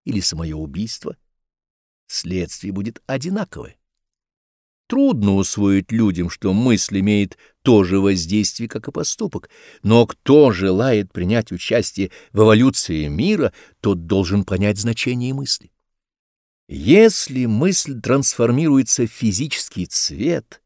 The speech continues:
то и воздействие её на расстоянии так же очевидно, как излучение волн света. Надо подходить к теории силы мысли научно. Не следует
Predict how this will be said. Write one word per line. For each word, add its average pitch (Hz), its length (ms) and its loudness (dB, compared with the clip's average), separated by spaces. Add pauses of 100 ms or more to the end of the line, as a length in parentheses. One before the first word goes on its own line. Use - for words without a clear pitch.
(800)
то 95 60 -10
и 90 80 -4
воздействие 95 920 0
её 101 100 2
на 98 100 -2
расстоянии 95 580 -2 (100)
так 87 260 -4
же 98 160 -2
очевидно, 123 580 -4 (240)
как - 180 -8
излучение 87 600 -2
волн 113 240 2
света. - 500 -4 (720)
Надо 80 440 -6
подходить 110 520 -2
к - 80 -16
теории 107 460 0
силы 104 400 -2
мысли 92 320 -2
научно. - 480 -10 (1160)
Не 110 220 4
следует 120 840 0